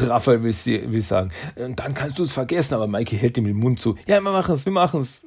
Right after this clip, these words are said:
Bitte, Meister Splinter, können wir?“ „Äh, ja, okay, wenn ihr das wollt.“ „Ja, endlich.“ Okay, und dann werden sie von Cuddly aufgeschlabbert. <laughs>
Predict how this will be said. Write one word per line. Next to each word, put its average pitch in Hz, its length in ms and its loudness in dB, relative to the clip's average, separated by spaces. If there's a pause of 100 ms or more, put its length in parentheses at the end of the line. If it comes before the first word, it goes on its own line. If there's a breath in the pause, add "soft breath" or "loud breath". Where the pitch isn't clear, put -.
(100)
Bitte, 170 420 -6
Meister 139 260 -2
Splinter, 135 320 -4
können 165 300 0
wir?“ 151 280 -2 (140)
„Äh, 95 340 -2
ja, 87 220 -4
okay, 143 380 -2
wenn 104 100 -2
ihr 82 100 -6
das 85 120 -8
wollt.“ 139 260 -4
„Ja, 294 320 4
endlich.“ 247 540 -2 (580 loud breath)
Okay, 139 500 4
und 117 220 -4
dann 170 280 4 (1800)
werden 107 240 -4
sie 101 460 -2
von 95 420 -8 (140)
Cuddly 107 500 0 (1600)
aufgeschlabbert. 90 720 -2 (180)
<laughs> 117 120 -4